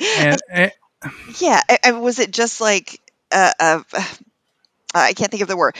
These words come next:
Speaker 1: but was it just like a, a nothing but a very expensive setup to what they're going to do?
Speaker 2: Yeah, I mean, it was
Speaker 1: If
Speaker 2: like
Speaker 1: that's the
Speaker 2: guest
Speaker 1: case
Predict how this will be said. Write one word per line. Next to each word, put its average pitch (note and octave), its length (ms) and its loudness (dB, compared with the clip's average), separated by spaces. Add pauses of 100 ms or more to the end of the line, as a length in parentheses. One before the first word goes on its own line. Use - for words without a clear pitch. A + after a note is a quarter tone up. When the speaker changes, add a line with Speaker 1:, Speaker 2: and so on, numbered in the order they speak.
(160)
Speaker 1:
but G#3+ 180 4
was G#3+ 160 2
it F#3 140 -6
just G3+ 200 -6
like F#3+ 160 -2
a, D#3+ 400 6
a - 200 -2
nothing F#3+ 640 -4
but F3 160 -2
a E3 180 0
very F3+ 320 -2
expensive E3 800 -4 (120)
setup E3 720 -2
to F#3+ 100 -6
what E3 180 -2
they're D#3 220 0
going E3 540 -10
to B3 120 -10
do? A3 300 -8
Speaker 2:
Yeah, D#3+ 420 2
I - 40 -4
mean, D3+ 140 2
it D#3+ 60 0
was D#3 140 -4
Speaker 1:
If - 20 -10
Speaker 2:
like D#3 140 4
Speaker 1:
that's B2 60 -10
the A#2 40 -8
Speaker 2:
guest D#3+ 240 4
Speaker 1:
case - 40 -2